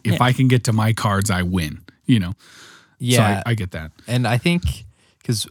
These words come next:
Speaker 3: we never used to play combo decks or anything
Speaker 1: Ever.
Speaker 3: like that. And then Sean and I started building combos into our decks,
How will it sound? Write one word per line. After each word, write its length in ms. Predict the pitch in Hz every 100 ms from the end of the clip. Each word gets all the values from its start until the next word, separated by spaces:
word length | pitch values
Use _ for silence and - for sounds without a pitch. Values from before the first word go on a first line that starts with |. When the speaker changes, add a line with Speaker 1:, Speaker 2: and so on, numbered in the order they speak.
| -
Speaker 3:
we 540 | 110 123 160 170 170
never 400 | 147 120 135 139
used 160 | 135 131
to 60 | -
play 140 | 113
combo 420 | - 123 107 104
decks 340 | 101 95 95 101
or 80 | 92
anything 500 | 113 113 107 98 95
Speaker 1:
Ever. 60 |
Speaker 3:
like 200 | 90 85
that. 340 | - 87 82 - _ _ _
And 200 | - 104
then 340 | 101 101 95 98 - _ _
Sean 280 | - 127
and 140 | 123 120
I 80 | 120
started 320 | - 113 98
building 240 | 107 95
combos 460 | 92 113 104 98 95
into 140 | 90
our 220 | 87 101
decks, 560 | 92 87 87 - - -